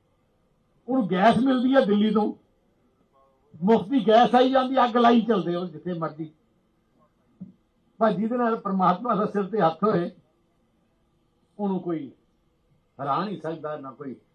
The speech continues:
ਕਰ ਸਕਦਾ। ਦੇਖੋ, ਦਰਬਾਰ ਸਾਹਿਬ ਦੇ ਦਰਵਾਜ਼ੇ, ਮੈਂ ਗੇਟ ਤੇ ਜੋ ਲੋਹੜੀ 'ਚ ਬੈਠਾ ਸੀ, ਮਾਰਨ ਦੀ ਕੋਸ਼ਿਸ਼ ਕੀਤੀ। ਦੇਖੋ,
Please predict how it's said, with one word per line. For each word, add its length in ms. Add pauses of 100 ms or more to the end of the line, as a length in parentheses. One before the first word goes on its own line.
(260)
ਕਰ 140
ਸਕਦਾ। 340 (2750)
ਦੇਖੋ, 260
ਦਰਬਾਰ 480
ਸਾਹਿਬ 280
ਦੇ 60
ਦਰਵਾਜ਼ੇ, 360 (180)
ਮੈਂ 80
ਗੇਟ 360
ਤੇ 160
ਜੋ 400
ਲੋਹੜੀ 400
'ਚ 60
ਬੈਠਾ 300
ਸੀ, 240 (1000)
ਮਾਰਨ 360
ਦੀ 140
ਕੋਸ਼ਿਸ਼ 340
ਕੀਤੀ। 200
ਦੇਖੋ, 440